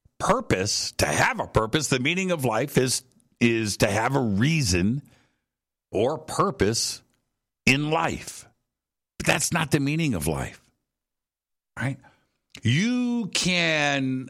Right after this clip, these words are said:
uh, you want to be, you want to cure cancer in children. Right? And that's your, that's your, that's your life. And you spend your life doing a fantastic, great purpose, great reason to be on this planet. It's not the meaning to life, though.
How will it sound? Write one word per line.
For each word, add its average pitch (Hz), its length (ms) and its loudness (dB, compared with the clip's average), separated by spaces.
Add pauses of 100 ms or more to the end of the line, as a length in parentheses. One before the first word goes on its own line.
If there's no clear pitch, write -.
uh, 107 580 2
you 135 420 -2
want 170 440 0
to 143 200 0
be, 110 680 -2 (680)
you 180 120 0
want 196 140 0
to 123 60 -4
cure 151 240 0
cancer 120 440 2
in 90 80 0
children. 80 460 -2 (240)
Right? - 360 -6
And 87 80 0
that's - 240 0
your, 92 140 0
that's 101 260 0
your, 87 280 0
that's 110 280 -2
your 87 120 0
life. 76 640 -2
And 98 100 2
you 107 80 0
spend 113 260 2
your 90 100 -2
life 92 200 -2
doing 87 220 2
a 73 80 -6 (400)
fantastic, 120 1200 -2
great 120 460 2
purpose, 87 520 0
great 135 500 0
reason 104 640 2
to 92 80 2
be 113 200 2
on 107 100 2
this 104 160 0
planet. 90 480 0 (500)
It's - 120 -2
not 78 180 0
the - 80 2
meaning 67 340 -2
to - 140 -4
life, - 480 -2
though. - 200 -10